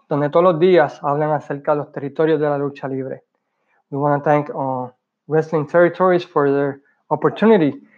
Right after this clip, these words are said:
that they gave us weekly to share our podcast in there. We want you to go over there and subscribe to them and visit their page. They have a lot of crazy features,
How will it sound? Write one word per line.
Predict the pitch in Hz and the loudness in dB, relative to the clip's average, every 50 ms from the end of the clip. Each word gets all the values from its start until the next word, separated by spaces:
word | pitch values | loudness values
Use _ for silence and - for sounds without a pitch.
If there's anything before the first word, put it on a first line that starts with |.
| _ _ _ _ - | _ _ _ _ -8
that | 143 127 | -4 -2
they | 147 147 | -2 0
gave | 139 156 156 147 | 2 2 2 2
us | 156 147 - - | 2 0 -2 0
weekly | 165 170 175 175 175 165 | 0 0 0 0 -2 -4
to | 160 - - 156 | -4 -6 -10 -14
share | - - - 156 151 | -10 -6 -2 -2 0
our | 151 151 151 | -2 -2 -2
podcast | - 156 156 156 156 - 156 143 - | -2 0 0 0 -2 -4 -4 -4 -4
in | 151 139 147 | -6 -2 2
there. | 165 185 202 208 196 - - - - _ _ _ _ _ _ _ | 4 4 4 2 -2 -6 -14 -20 -20 _ _ _ _ _ _ _
We | 135 135 | -8 -6
want | 139 139 139 139 139 | -4 -4 -4 -2 -2
you | 139 143 143 | -2 -2 -2
to | 143 - - 139 135 131 127 123 | -4 -6 -6 -6 -6 -6 -6 -2
go | - 160 | 0 2
over | 160 156 147 151 | 2 4 4 4
there | 143 160 156 160 160 | 4 4 4 4 4
and | 156 | 2
subscribe | 151 - 147 - - - 170 165 165 160 - | 0 -6 -12 -12 -4 0 2 2 2 2 -2
to | - 156 | -2 0
them | 156 170 170 170 170 | 2 4 4 4 2
and | 151 143 139 135 | 0 -2 -2 -2
visit | 165 160 160 175 156 | -4 -4 -4 -4 -4
their | 151 156 | -4 -4
page. | 147 - - 175 180 180 180 180 - - _ _ _ _ _ _ _ _ _ | -4 -2 0 2 2 2 2 -2 -6 -20 _ _ _ _ _ _ _ _ _
They | - 135 | -8 -6
have | 135 139 135 | -4 -4 -2
a | 143 | 0
lot | 139 147 151 156 | 2 2 2 2
of | 151 151 156 | 2 0 -2
crazy | - - 165 165 160 - 165 | -2 0 0 0 -2 -6 -10
features, | 151 _ - 165 160 147 - 165 160 165 156 160 - | -8 _ -4 -4 -4 -4 -4 -2 -2 -2 -2 -6 -12